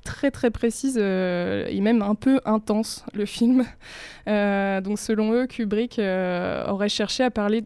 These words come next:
soit du génocide amérindien, soit de l'Holocauste, euh, ou, euh, aurait même profité, euh, pour annoncer à sa femme qu'il, euh, qu'il n'était qu'un vendu en ayant accepté de tourner les fausses images de la mission Apollo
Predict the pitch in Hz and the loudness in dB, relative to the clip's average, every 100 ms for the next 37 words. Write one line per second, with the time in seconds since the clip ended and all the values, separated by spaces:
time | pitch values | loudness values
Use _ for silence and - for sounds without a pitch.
0 | - - 269 240 226 214 220 214 - 233 | -6 0 0 2 2 2 2 2 2 2
1 | 220 214 196 196 202 220 285 _ - - | 4 2 0 0 0 0 -4 _ -6 0
2 | 226 220 214 208 196 220 254 - - - | 2 2 0 -2 -2 -2 -2 -6 -16 -20
3 | - - - - 196 196 190 180 180 185 | -20 -20 -20 -8 -2 2 2 2 0 0
4 | - - - 226 247 196 185 214 220 233 | -2 -4 4 8 8 8 8 6 6 8
5 | 254 247 247 - 294 - 262 - 254 262 | 10 8 6 4 2 2 -4 0 4 4
6 | 208 180 - 214 202 208 208 233 220 202 | 4 0 0 -2 0 0 2 2 2 2
7 | 185 - 269 247 190 - - - 233 214 | 0 4 6 6 4 -6 -20 -6 0 4
8 | 208 202 202 196 226 214 254 240 208 202 | 4 4 0 2 2 2 0 0 0 4
9 | 233 226 240 262 - - 214 214 220 - | 4 4 2 0 -2 -2 2 4 4 2
10 | 226 - 226 - 233 240 185 196 - 220 | 0 0 -2 2 2 2 2 0 4 6
11 | 220 220 180 - 233 220 226 220 226 202 | 6 6 0 2 2 4 4 4 2 2
12 | 185 190 - 214 208 - 202 | 0 -2 -4 -4 -4 0 0